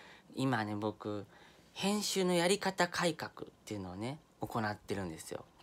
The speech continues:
ね。今僕、そのね、やっぱ仕事してるじゃないですか。これ以外にね。あの、この、あ、こっちね、これ、まあ、あの、動画ね、YouTubeね。以外に僕仕事をしてるじゃないですか。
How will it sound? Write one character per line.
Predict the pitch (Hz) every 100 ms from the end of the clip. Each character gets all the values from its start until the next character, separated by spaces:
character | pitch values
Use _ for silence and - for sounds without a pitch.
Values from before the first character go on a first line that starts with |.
| - - - - - -
ね。 | 147 - - - - - -
今 | 180 214 151
僕、 | 120 - 113 110 104
そ | 101 117
の | 107 104 101
ね、 | 113 165 -
や | -
っ |
ぱ | 143
仕 | -
事 | 214 208 196 190 180 -
し | -
て |
る | 170
じ | 131
ゃ |
な | 87
い |
で | 90
す | -
か。 | 92 85 - -
こ | 139
れ | 123
以 | 127
外 | 107 90
に | 98
ね。 | 160 - - - - - -
あ | 113
の、 | 101
こ | 113
の、 | 104
あ、 | 113 107
こ | -
っ |
ち | - 110
ね、 | 139 240
こ | -
れ、 | 80 -
ま | 117 107 -
あ、 |
あ | 98
の、 | 85 - - - - 110
動 | 123 117
画 | 120
ね、 | 190 -
YouTube | 139 123 135 107 87
ね。 | 160 - - - - - - - -
以 | 165
外 | 156 123 135
に | 170 120
僕 | 123 127
仕 | -
事 | 180 175
を |
し | 165
て | 165
る |
じ | 135
ゃ |
な | 101
い |
で | 87
す | -
か。 | - -